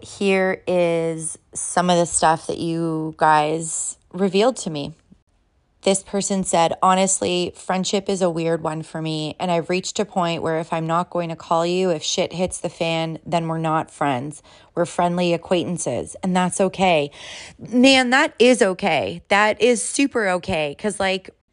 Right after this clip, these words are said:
you shouldn't be calling a billion people when shit hits the fan, right? It's nice to have, like, I can count the people on one hand that if something terrible happens, and even having, like, friends for specific reasons. Like, when the three girls from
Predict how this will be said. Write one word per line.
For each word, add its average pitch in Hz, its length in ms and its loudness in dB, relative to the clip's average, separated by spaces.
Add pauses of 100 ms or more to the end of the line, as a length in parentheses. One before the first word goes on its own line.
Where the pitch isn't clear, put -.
you 208 160 0
shouldn't 277 440 0
be 202 160 -2
calling 165 560 0
a - 60 0
billion 175 580 0
people 170 520 0
when 170 180 -4
shit - 340 -4
hits 175 280 -6
the 170 100 -8
fan, 156 460 -6 (400)
right? 202 320 2
It's 190 220 -2
nice 202 300 2
to 214 120 2
have, 180 380 2
like, 165 360 -2 (720)
I 190 80 4
can 185 180 -4
count 202 280 0
the 202 60 -2
people 190 360 0
on 175 200 2
one 175 180 2
hand 160 420 -2
that 160 260 -2
if 160 140 -2
something 165 760 -4
terrible 185 520 4
happens, 202 600 2 (160)
and 240 120 6
even 285 240 6
having, 254 460 4
like, 208 340 -2
friends 202 480 0
for 202 140 -2
specific 196 640 -2
reasons. 175 520 0
Like, 175 200 -4
when 190 220 2
the 196 100 0
three 226 320 0
girls 190 460 2
from 185 340 -2